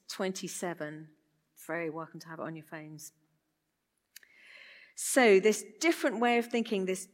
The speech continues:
different route. And he starts the lesson by saying, verse twenty-seven, "Okay, I say to you who are listening."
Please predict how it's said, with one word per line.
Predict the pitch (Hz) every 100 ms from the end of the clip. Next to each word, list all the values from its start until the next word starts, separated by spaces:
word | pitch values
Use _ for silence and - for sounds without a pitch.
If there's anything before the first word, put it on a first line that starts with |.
| -
different | 254 247 - 214 -
route. | 180 165 143 - - - _ _ _ _ _ _ -
And | 175
he | 190
starts | 196 - - 269 277 -
the | 214
lesson | 214 208 190
by | 190 185
saying, | - 202 185 175 180 - - _ _ _ _
verse | - 208 202
twenty-seven, | - 214 - 190 180 -
"Okay, | 247 247 240
I | 226
say | 220 - 320 311
to | 302
you | 240 269 262
who | 262 247
are | 233
listening." | 233 247 247 220 190 147 101 120